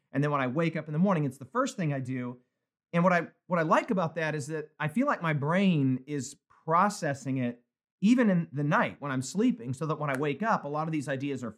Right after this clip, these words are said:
fresh. Like, literally, I woke up this morning, and the very first thought that I had this morning was just a continuation of the last thought that I had last night.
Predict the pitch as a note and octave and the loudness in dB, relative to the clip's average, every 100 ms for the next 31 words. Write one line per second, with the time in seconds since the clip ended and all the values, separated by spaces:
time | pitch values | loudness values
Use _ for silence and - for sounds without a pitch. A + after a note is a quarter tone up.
0 | - G#3+ C#3 - C#3 C#3 F#3 G#3 F3 D#3 | -4 -2 -2 -4 -10 -6 -2 -2 0 -2
1 | D3+ E3 D#3+ C#3+ C3 F3 E3 E3 - _ | -2 -4 -10 -14 -8 -4 -4 -6 -10 _
2 | _ - D3+ D3+ C#3+ C#3 A3 B3 B3 B3 | _ -2 0 2 0 0 0 2 0 -2
3 | B3 _ _ - B3 D4 - - - F#3+ | -6 _ _ -4 2 2 2 -6 -2 2
4 | D3 C#3 D3+ E3+ F#3 D3+ - G#3+ G#3+ C3+ | 2 -2 -6 -4 -4 -6 -4 -2 0 0
5 | A#2+ A#2+ _ _ D3 E3+ D#3+ G3+ G3 - | -2 -6 _ _ -2 0 0 -4 -6 -8
6 | E3 G#3 G#3 G#3+ A3 - D#3 D3+ D3 D3 | -2 0 0 0 -2 -2 -4 -4 -6 -4
7 | D#3 G3 G#3+ - D3+ C3+ C#3 C3+ C#3 C3 | 0 0 0 -4 -4 -4 -6 -6 -6 -6
8 | A#2+ C3+ D3 B2+ | -6 -6 -8 -8